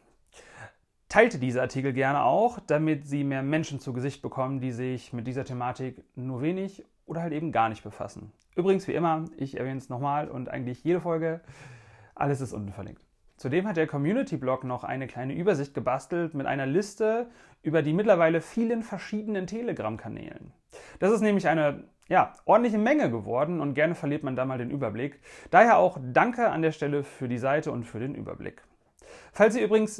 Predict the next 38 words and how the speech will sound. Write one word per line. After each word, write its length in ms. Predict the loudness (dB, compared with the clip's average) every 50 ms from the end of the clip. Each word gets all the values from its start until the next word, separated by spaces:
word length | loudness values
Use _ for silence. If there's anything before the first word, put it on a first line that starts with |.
| -16 -12
selber 460 | -8 -4 0 2 2 4 4 4 4
Lust 240 | 4 2 0 -2 -2
auf 160 | -4 -4 -4
Blogposts 880 | -6 -4 0 0 0 0 -2 -4 -4 -2 -2 -2 -4 -6 -12 -14 -8 -4
habt 240 | -4 -4 -4 -4
und 140 | -8 -10 -10
vielleicht 360 | -8 -4 -4 -2 -2 -4 -4
auch 120 | -6 -8 -6
verschiedene 340 | -8 -8 -8 -8 -8 -8 -10
Sprachen 400 | -4 2 4 4 4 4 0 -6
sprecht 420 | -8 -8 -6 -6 -6 -6 -8 -8
oder 240 | -4 -2 -2 -2 -4
vielleicht 320 | -4 -6 -8 -8 -10 _ _ _ -6
Bock 180 | -4 -4 -2
habt 220 | 0 -2 -2 -2 -6
auf 100 | -8 -8
Übersetzungen, 800 | -6 -6 -4 -4 -2 -4 -4 -4 -6 -6 -4 -4 -6 -6 -8 -14 -20 -20 -20 -20 -20 -20 -6 0
der 160 | 2 2 2
Community-Blog 800 | 0 -2 -4 -2 0 0 0 0 0 -2 0 2 2 2 0
ist 340 | -2 -4 -6 -6 -8 -16 -20 _ _ _ _
community-basiert, 880 | -10 -8 -6 -4 -2 -2 -2 -2 0 0 0 0 0 0 -2 -4 -6 -6 _
wer 80 | -6 -4
hätte 140 | -4 -4 -4
es 120 | -6 -6
gedacht? 400 | -6 -2 -2 -2 -2 -2 -6 -16 _ -20 -20 -20 -20 -20 -18 -18 0 4
Also 220 | 6 6 6 6
jeder 320 | 4 4 4 6 6 4 4
kann 200 | 4 0 -2 -2
sich 120 | -2 -2
daran 200 | 0 0 0 0
beteiligen 520 | -2 -4 -4 -2 0 2 2 2 0 0
und 140 | 0 0 2
mithelfen, 640 | 2 2 0 -2 -2 -2 -2 -2 -2 -4 -6 -6 -6
die 100 | -4 -4
DeFi-Chain 480 | -4 -4 -4 -6 -6 -6 -6 -6 -6 -6
verständlicher 580 | -8 -10 -6 -4 -2 -2 -2 -4 -6 -8 -12
zu 140 | -14 -12 -14
machen. 260 | -14 -14 -14 -16 -20